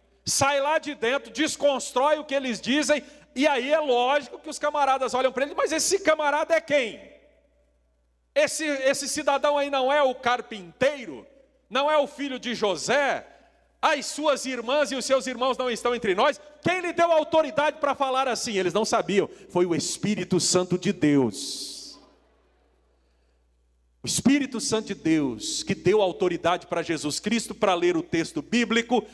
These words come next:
e dar uma interpretação que distinguia da interpretação farisaica e rabínica.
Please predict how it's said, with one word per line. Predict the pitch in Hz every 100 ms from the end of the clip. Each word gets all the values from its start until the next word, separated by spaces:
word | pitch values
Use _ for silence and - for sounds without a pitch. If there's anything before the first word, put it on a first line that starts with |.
| -
e | 202
dar | 208 202 220
uma | 208 202 196
interpretação | 214 214 196 196 190 180 170 - 254 262 - _ -
que | 233
distinguia | - 269 - - 247 214 175 294 269
da | 226
interpretação | 214 214 190 208 202 185 170 - 240 247 - -
farisaica | - 220 196 170 147 202 220 220 208 - -
e | 175
rabínica. | 170 185 156 131 110 - 95